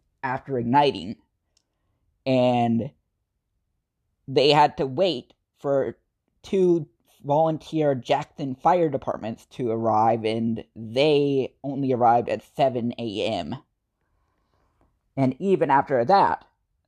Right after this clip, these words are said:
they had to find a way to get their equipment in the, to the park itself. By then, however, everyone who could get out had. And, as one guest put it,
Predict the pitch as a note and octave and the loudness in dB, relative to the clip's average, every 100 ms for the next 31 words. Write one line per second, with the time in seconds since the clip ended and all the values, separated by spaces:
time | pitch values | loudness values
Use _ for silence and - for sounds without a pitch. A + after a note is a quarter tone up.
0 | _ C#3+ A#3 B3 G3+ D#3+ E3 C3+ B2 A#2+ | _ -2 2 4 2 0 -2 -2 0 -2
1 | A2 G#2+ G#2 G#2+ - A2 G2+ G2+ - - | -2 -4 -4 -6 -8 -6 -4 -4 -8 -10
2 | A2+ G#2 _ - C#3 A2+ A2 - - C3 | -12 -12 _ -8 -4 -2 -2 -4 -2 -2
3 | G2 - - C3+ A2 - - F#3 - - | 0 -2 2 2 0 -8 -2 0 0 -4
4 | - _ _ _ _ _ _ _ _ _ | -20 _ _ _ _ _ _ _ _ _
5 | _ _ _ _ _ _ _ _ _ _ | _ _ _ _ _ _ _ _ _ _
6 | _ _ _ _ _ _ _ _ _ _ | _ _ _ _ _ _ _ _ _ _
7 | _ _ _ _ _ _ _ C#3+ - C#3+ | _ _ _ _ _ _ _ -10 2 4
8 | C3+ - C4+ A#3 F3 C3+ A#2 G#2 B2 D#3+ | 4 2 0 2 4 4 4 2 2 0
9 | - _ _ _ _ _ E3+ E3+ E3+ D3+ | -4 _ _ _ _ _ -2 2 2 2
10 | D3 D3 G2 - G3 D3+ C#3 A#2 A2 A#2+ | 0 -2 -4 2 2 2 0 4 4 2
11 | - _ _ - - C#2 - - _ _ | -2 _ _ 4 4 4 -2 -8 _ _
12 | _ _ _ _ _ _ - F3+ C#3+ A#2+ | _ _ _ _ _ _ -4 0 0 0
13 | C3 - _ _ - C3 C3 C#3 D3 C#3+ | -4 -8 _ _ -2 -2 0 0 0 2
14 | C#3+ - - C#3 D3 G#3 - | 2 0 0 2 4 2 -6